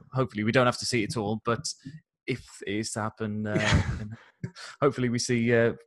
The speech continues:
Speaker 1: you know, players taking a, a bit more of a stance.
Speaker 2: I, I think that was it. I think I remember, you know, as, as, as much as the situation was horrible, I remember the feeling ki-, kind of proud, really, that, that the Haringey team, the Haringey fans, the Haringey kind of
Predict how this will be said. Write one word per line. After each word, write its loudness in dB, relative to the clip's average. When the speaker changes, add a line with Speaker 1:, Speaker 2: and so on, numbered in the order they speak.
Speaker 1:
you -16
know, -2
players -2
taking -4
a, 0
a -12
bit -8
more -2
of -4
a -4
stance. -6
Speaker 2:
I, 6
I 6
think 0
that 4
was 0
it. 4
I 4
think -2
I 6
remember, 0
you -4
know, -2
as, -4
as, -6
as -8
much -4
as -6
the -8
situation -4
was -10
horrible, -2
I -2
remember -4
the -6
feeling -4
ki-, -2
kind -4
of -8
proud, 0
really, -4
that, -10
that -8
the -8
Haringey 0
team, 2
the 0
Haringey 0
fans, 2
the -4
Haringey -2
kind -4
of -12